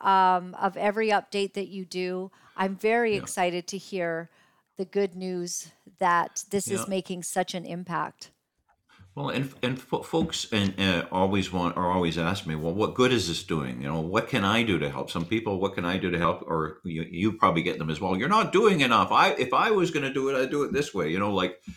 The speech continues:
Speaker 2: it's like, um, the person who's sitting watching Sunday afternoon football. You know, they,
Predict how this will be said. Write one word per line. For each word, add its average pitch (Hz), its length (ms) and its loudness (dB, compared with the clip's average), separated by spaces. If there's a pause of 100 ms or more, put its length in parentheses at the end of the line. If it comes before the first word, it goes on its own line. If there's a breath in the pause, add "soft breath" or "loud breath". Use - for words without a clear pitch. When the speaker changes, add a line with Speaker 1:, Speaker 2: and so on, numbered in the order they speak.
(160 loud breath)
Speaker 2:
it's 95 200 -4
like, 95 340 0
um, 82 320 -2 (360)
the 87 60 -2
person 107 360 2
who's 85 160 0
sitting 95 280 0
watching 90 360 -2
Sunday 85 600 2
afternoon 85 500 0
football. 64 440 -6
You 69 100 -8
know, 76 160 -8
they, 82 200 -4